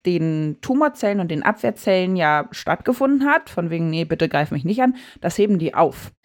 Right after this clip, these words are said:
Das heißt also, das Immunsystem kann sich dann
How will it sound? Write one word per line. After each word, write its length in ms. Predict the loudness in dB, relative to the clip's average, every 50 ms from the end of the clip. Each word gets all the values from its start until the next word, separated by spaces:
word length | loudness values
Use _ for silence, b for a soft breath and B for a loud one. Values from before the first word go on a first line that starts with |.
| B B B B B
Das 200 | 0 0 0 2
heißt 320 | 2 2 2 2 0 -2
also, 300 | 0 0 0 2 2 2
das 220 | 2 2 0 -2 -2
Immunsystem 720 | -2 0 2 2 2 2 0 -2 0 0 0 0 0 -2 -6 _
kann 340 | -8 -8 -4 0 2 2 4
sich 200 | 2 2 0 -2
dann 240 | -2 0 0 -2